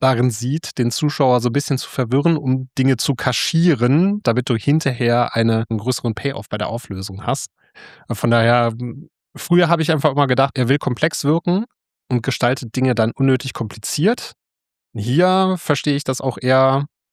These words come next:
dass er sich so als Zauberkünstler sieht, der dann eben,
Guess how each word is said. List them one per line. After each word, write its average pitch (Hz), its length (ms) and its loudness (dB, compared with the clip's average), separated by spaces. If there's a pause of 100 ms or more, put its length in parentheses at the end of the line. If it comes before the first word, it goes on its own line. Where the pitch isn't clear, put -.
(120)
dass - 160 -6
er 131 140 0
sich 127 140 -2
so 131 120 -4
als - 200 -6
Zauberkünstler 123 720 -2
sieht, 113 240 -6
der 110 100 -2
dann 110 220 -2
eben, 113 380 -2